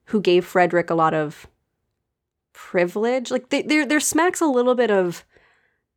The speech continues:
narcissistic parents in there, but I can't, I don't feel comfortable saying that that is in any way the case.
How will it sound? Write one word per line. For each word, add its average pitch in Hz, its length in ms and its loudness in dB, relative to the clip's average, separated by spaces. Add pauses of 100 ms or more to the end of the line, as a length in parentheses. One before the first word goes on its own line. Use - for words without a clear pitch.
(440)
narcissistic 202 1000 -2
parents 180 440 -2
in 196 240 0
there, 247 240 0
but 226 240 -6
I 208 140 2
can't, 240 300 -4
I 214 140 2
don't 214 320 0
feel 214 120 0
comfortable 196 300 -4
saying 190 200 0
that 175 120 0
that 175 120 -4
is 170 80 -2
in 170 80 -2
any 185 240 2
way 170 100 -2
the 170 100 -10
case. 208 560 -4